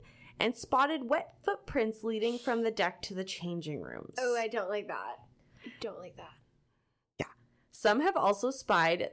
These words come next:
Speaker 1: the spirit of a young girl clutching her teddy bear.
Speaker 2: Oh no, not by the pool.
Speaker 1: Yeah.
Speaker 2: Ooh.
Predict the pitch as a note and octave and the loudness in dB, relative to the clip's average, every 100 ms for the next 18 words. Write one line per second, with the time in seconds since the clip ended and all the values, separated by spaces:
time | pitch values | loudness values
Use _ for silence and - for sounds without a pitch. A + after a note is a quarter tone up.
0 | G#3+ G#3 - B3+ C#4+ E4+ A#3 G#3+ G#3 G3+ | -6 -10 -6 -2 -2 0 0 0 2 0
1 | G#3+ C4+ C4 F#3 E3+ E3 - - G3 - | 0 -2 0 2 4 2 0 -2 -2 -2
2 | G#3+ G3 F#3+ - C#3+ A#2+ - - - - | -4 -4 -8 -8 -8 -4 -4 -4 -12 -20
3 | _ _ _ _ _ _ _ _ _ _ | _ _ _ _ _ _ _ _ _ _
4 | _ - D#4 D4 D#4 D4+ A#3 C#4 D4 D#4 | _ -4 -2 -2 -2 -2 -4 -4 -4 -4
5 | B3+ - - D4+ C#4+ G#3+ C#4+ D#4 - _ | -6 -10 -8 -4 -2 -2 -2 -6 -18 _
6 | _ _ - - - - _ _ B3 C4+ | _ _ -8 -8 -12 -20 _ _ -8 -6
7 | A#3 F3 F#3 A3 | -8 -8 -10 -16